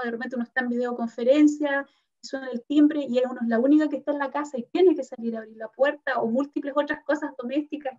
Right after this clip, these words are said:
que a varios nos han pasado. Pero, pero también está la otra parte, que es esta parte que tiene la vinculación con lo profesional. O sea, yo creo que nuestros académicos, nuestros docentes tienen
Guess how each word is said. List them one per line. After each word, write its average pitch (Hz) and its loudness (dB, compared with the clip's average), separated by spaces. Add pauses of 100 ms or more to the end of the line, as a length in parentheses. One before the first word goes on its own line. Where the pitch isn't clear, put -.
que 220 -10 (360)
a 233 2
varios 269 4
nos 277 2
han 262 0
pasado. - -6 (1400)
Pero, 262 6
pero 269 6
también 262 2
está 320 2
la 254 2
otra 269 2
parte, 202 -6
que 233 2
es 254 0
esta 240 -4
parte 247 -2
que - -8
tiene 240 -4
la 240 0
vinculación 220 -6
con 226 -4
lo 220 -2
profesional. 180 -14
O - -20
sea, 226 -8
yo 220 -8
creo 233 0
que 233 -6
nuestros 208 -10
académicos, 220 -4
nuestros 202 -14
docentes 233 -6
tienen 220 -6